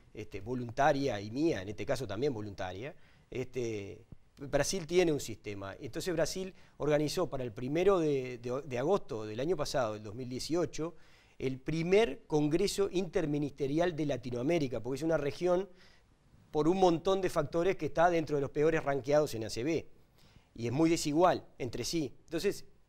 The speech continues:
hizo eso, invitó a Uruguay, y Uruguay contestó algo muy parecido a lo que le conte-, le acaban de contestar en la fundación. Era el peor del grupo.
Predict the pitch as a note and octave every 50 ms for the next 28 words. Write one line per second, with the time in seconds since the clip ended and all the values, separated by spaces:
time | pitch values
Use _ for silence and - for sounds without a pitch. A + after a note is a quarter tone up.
0 | _ _ _ _ _ - A3 B3+ A#3 - G3+ F#3 F#3 F#3 F3 - F3 F3 - -
1 | D#3+ D#3+ D3+ D3+ D3 C3+ - G3+ A3 A3+ F3 - - - - - - A#2+ B2 B2+
2 | D3 E3+ E3 D#3 D3 D#3 E3+ F#3 - - - - - - _ - C#3 D3 C#3+ D#3
3 | F3+ F#3 F3+ - E3 C3 C3+ - - F3+ F3+ D3+ C#3+ C#3 D#3+ E3+ D3+ D3 C3 A2
4 | - - D#3+ F3+ D#3 C3 A2+ G#2+ G#2 A2 G#2+ C3+ D3 D3 C3 A#2 A2+ G#2+ B2 C3+
5 | D3+ D3 C3 A#2 G#2+ A2+ G#2 G2 G2+ - D3 D3+ D3+ B2 G#2+ G#2 A#2 A2+ A2 G#2
6 | D#3 D3 - - D#3+ G3+ - - D#3 D3+ C#3+ B2 A#2+ C#3+ D#3+ D#3 B2 - G#2 -